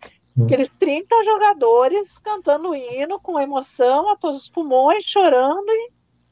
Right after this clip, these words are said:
Speaker 2: sabe?
Speaker 1: Sim.
Speaker 2: Pra mim,
Speaker 1: É.
Speaker 2: aquilo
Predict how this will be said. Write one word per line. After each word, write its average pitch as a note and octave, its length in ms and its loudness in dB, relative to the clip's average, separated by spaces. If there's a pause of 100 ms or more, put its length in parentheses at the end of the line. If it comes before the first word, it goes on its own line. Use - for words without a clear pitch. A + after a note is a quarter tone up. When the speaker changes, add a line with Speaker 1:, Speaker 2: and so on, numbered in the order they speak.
(800)
Speaker 2:
sabe? A#3 600 0 (320)
Speaker 1:
Sim. G#2+ 360 -8 (720)
Speaker 2:
Pra C#4 140 2
mim, C4 200 -4
Speaker 1:
É. A4 40 2
Speaker 2:
aquilo G#4+ 500 -2